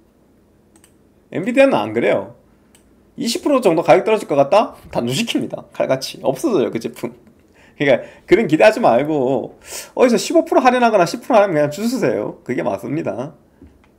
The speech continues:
아, 진짜 단종 직전에 정말 안 팔린 제품 조금 더 할인폭을 늘리는 경우 있는데 그럼 그게 뭔 의미가 있어요? 왜 의미가 없어요 할까봐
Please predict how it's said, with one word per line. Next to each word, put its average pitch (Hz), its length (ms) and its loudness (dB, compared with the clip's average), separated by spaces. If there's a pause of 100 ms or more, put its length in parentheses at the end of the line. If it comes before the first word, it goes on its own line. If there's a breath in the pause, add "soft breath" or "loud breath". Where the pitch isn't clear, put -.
(480)
아, 120 120 -2
진짜 233 440 6
단종 151 320 0
직전에 147 640 0
정말 311 360 4
안 156 120 4
팔린 165 260 -2
제품 143 380 -6
조금 214 220 -4
더 226 60 4
할인폭을 233 440 -2
늘리는 180 280 -2
경우 117 160 0
있는데 104 400 -8 (260 soft breath)
그럼 240 180 -2
그게 302 180 4
뭔 113 240 -2
의미가 120 220 -2
있어요? 113 320 -4 (1600)
왜 135 140 2
의미가 214 260 2
없어요 175 300 0
할까봐 131 480 0